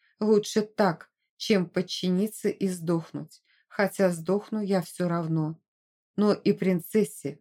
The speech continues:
легко не будет. Почувствовав поддержку, моя сила забурлила, усилила сопротивление. «Поднимись, будешь жить». Голос изменился, стал соблазнительно утешающим, ласковым, как руки матери.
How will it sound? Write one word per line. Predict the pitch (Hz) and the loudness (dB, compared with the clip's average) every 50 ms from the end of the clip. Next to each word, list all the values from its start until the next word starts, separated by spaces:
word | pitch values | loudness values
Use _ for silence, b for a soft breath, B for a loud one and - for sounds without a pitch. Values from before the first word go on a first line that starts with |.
| _ _ | _ _
легко | 160 170 156 151 - - - 180 180 | -2 -2 -2 -2 -4 -6 -4 -2 0
не | 175 175 185 | 0 0 0
будет. | 175 175 214 196 151 - 151 147 - _ _ _ _ _ _ _ _ _ _ _ _ _ _ _ _ _ _ _ | 0 0 0 0 0 -2 -4 -8 -8 _ _ _ _ _ _ _ _ _ _ _ _ _ _ _ _ _ _ _
Почувствовав | - 190 220 - - 294 302 - - 269 262 262 247 - | 0 0 0 4 4 4 4 4 4 4 4 4 2 2
поддержку, | - 240 240 190 190 214 233 226 - - - 214 | 2 2 2 4 4 4 2 2 2 0 0 2
моя | 214 208 208 220 226 | 4 4 4 4 2
сила | 220 - - - 220 220 220 220 | 2 0 0 2 2 4 4 2
забурлила, | - 214 214 185 214 208 185 175 165 175 175 175 175 175 175 - | 2 2 2 4 4 2 4 4 4 2 2 2 0 -2 2 4
усилила | 214 208 - - - 208 190 208 208 202 | 4 4 4 4 4 6 6 6 6 4
сопротивление. | 202 - - 208 - 196 196 - - 208 170 170 165 165 165 165 160 160 156 156 156 _ _ _ _ _ _ _ | 2 2 -2 0 0 0 -2 0 0 0 2 4 4 4 4 4 4 2 0 -2 -6 _ _ _ _ _ _ _
«Поднимись, | - 151 147 143 139 156 160 170 170 180 214 220 160 - - - - _ _ _ _ _ _ _ _ | 2 2 2 4 6 6 6 6 4 4 2 2 0 -2 -6 -12 -20 _ _ _ _ _ _ _ _
будешь | - 147 151 151 156 143 156 165 160 - - - | -4 0 2 2 2 2 0 -2 -2 -4 -6 -6
жить». | - 190 180 180 214 233 262 208 - - - - - - _ _ _ _ _ _ _ _ | -4 -4 -2 -2 0 0 0 0 -2 -6 -12 -18 -20 -20 _ _ _ _ _ _ _ _
Голос | 180 175 160 170 165 165 165 - - | -2 0 2 2 2 2 0 -2 -2
изменился, | 170 160 160 175 175 175 175 190 190 175 - - - - 156 156 - | -4 -2 0 2 2 4 4 2 2 0 -4 -8 -10 -10 -10 -10 -10
стал | - - - 208 180 170 | -10 -2 2 2 2 2
соблазнительно | - - 170 160 180 180 175 165 - 185 180 180 - 180 180 185 | 2 0 0 2 2 2 2 2 2 0 0 2 2 2 2 2
утешающим, | 180 180 - 196 185 - - 208 202 196 180 160 156 - - - 156 151 - _ | 2 0 -2 -6 -8 -4 -4 -2 0 0 0 -2 -2 -6 -6 -4 -4 -4 -4 _
ласковым, | 180 180 202 220 226 - - - - - 156 143 151 147 147 147 - | -2 0 0 0 0 -2 -6 -12 -8 -6 -4 -2 0 -2 -2 -4 -2
как | - - 240 233 - | 0 0 0 2 2
руки | 247 240 233 - 247 254 | 2 0 2 2 0 2
матери. | 240 233 208 180 160 - - - 135 - 127 131 - | 2 2 0 -2 -4 -6 -12 -14 -12 -10 -10 -12 -12